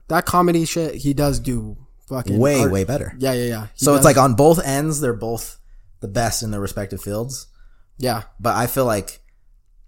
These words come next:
Speaker 2: Jonah Hill can be better, a better serious actor than Leo can be a comedic actor.
Speaker 1: Yeah. I don't know, because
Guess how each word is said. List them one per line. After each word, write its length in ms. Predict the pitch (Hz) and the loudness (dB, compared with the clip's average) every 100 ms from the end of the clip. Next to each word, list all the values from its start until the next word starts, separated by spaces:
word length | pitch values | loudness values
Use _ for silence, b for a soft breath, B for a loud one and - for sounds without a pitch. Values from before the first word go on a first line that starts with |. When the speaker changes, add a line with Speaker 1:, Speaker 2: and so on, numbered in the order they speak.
| - - | -20 -4
Speaker 2:
Jonah 280 | 135 143 151 | 2 6 10
Hill 180 | 143 | 10
can 220 | 135 131 110 | 8 6 6
be 300 | 117 113 - - - - - - - - - - | 6 4 2 -6 -20 -20 -20 -20 -20 -20 -20 -16
better, 400 | - 135 143 156 131 | 2 6 10 10 8
a 80 | |
better 300 | 120 131 147 | 6 6 8
serious 540 | 143 - 123 127 135 143 | 6 4 4 6 4 4
actor 400 | 135 135 160 156 | 2 2 2 4
than 200 | 117 107 | 2 2
Leo 220 | 113 113 | 2 2
can 220 | - 104 | 2 0
be 160 | 98 95 | 2 0
a 40 | |
comedic 460 | - 87 85 92 - | 0 -4 -4 -8 -10
actor. 340 | - - 98 - - - - - - - - - _ | -12 -10 -10 -12 -20 -20 -20 -20 -20 -20 -20 -20 _
Speaker 1:
Yeah. 280 | - 117 110 - - - - - - - - - - - - _ _ _ - _ - - - - - - - - - | -6 -4 -4 -10 -20 -20 -20 -20 -20 -20 -20 -20 -20 -20 -20 _ _ _ -20 _ -20 -20 -20 -20 -20 -20 -20 -20 -6
I 80 | 180 | 0
don't 100 | 220 | 2
know, 160 | 220 | 2
because 400 | 127 139 156 131 | 0 -2 -2 -4